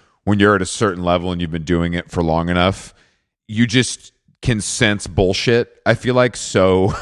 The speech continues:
<laughs> like, I feel like you're so in tuned and you just know if you, I feel like you have an instant reaction is like something is good or something's bad.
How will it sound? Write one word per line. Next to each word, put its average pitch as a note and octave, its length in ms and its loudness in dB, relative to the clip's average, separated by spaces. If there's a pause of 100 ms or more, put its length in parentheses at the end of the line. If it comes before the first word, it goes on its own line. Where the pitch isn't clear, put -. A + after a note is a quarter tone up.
(220)
<laughs> - 300 -20
like, C3 140 2
I C3+ 60 2
feel B2 160 -2
like B2 140 -2
you're A2 80 -2
so G#2 420 2
in F#2+ 220 -6
tuned A2+ 580 -4
and G2+ 240 -2
you G2+ 140 0
just - 360 -4
know G2 440 2
if F#2+ 180 -4
you, G#2+ 180 -10
I G2+ 140 -6
feel B2+ 140 -2
like A2 80 -4
you A#2 80 0
have G2+ 60 -2
an G2+ 60 -8
instant G2+ 380 -10
reaction F2+ 480 -4
is G2+ 100 -4
like F2 140 -4
something F2 300 -6
is E2 100 -6
good E2+ 220 -2
or E2+ 80 -2
something's E2 340 -6
bad. E2 480 -2